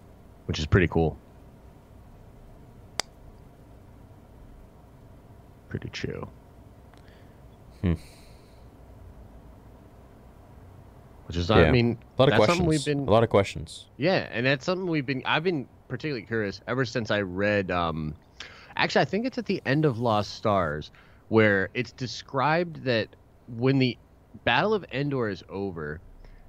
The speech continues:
Speaker 1: many within the Empire, whether they were a Moff or a high-ranking official,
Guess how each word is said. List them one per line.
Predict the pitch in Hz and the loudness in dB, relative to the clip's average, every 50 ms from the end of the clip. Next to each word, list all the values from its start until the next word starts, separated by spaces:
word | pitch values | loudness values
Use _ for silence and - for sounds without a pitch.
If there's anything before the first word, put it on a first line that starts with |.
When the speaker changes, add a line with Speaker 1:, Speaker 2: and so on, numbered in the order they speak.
| - - - - - - | -20 -20 -20 -20 -20 -12
Speaker 1:
many | - 101 107 113 120 127 143 156 185 196 | -6 -2 2 4 4 6 6 4 4 2
within | 185 180 165 - - 135 120 | 2 0 -2 -2 -2 -4 -2
the | 113 98 76 | -4 -4 -4
Empire, | 107 110 110 98 - 107 92 90 87 85 82 82 | -4 -4 -4 -4 -2 -2 0 0 0 -2 -4 -6
whether | 85 98 101 101 104 | -4 -2 0 0 0
they | 92 98 95 | 0 0 0
were | 90 87 87 82 | 0 0 0 -2
a | 80 | -2
Moff | 78 95 110 131 131 127 123 123 117 117 117 113 - - | -4 0 2 4 4 6 6 6 6 6 4 2 0 -2
or | 104 87 | -2 -2
a | 85 | -2
high-ranking | 85 87 104 101 101 98 90 90 87 80 90 85 85 | -4 -2 0 0 0 0 0 -2 -4 -6 -8 -10 -10
official, | 80 - - - 135 127 110 - 123 113 104 98 - | -12 -8 -2 0 0 0 0 0 0 0 0 -2 -2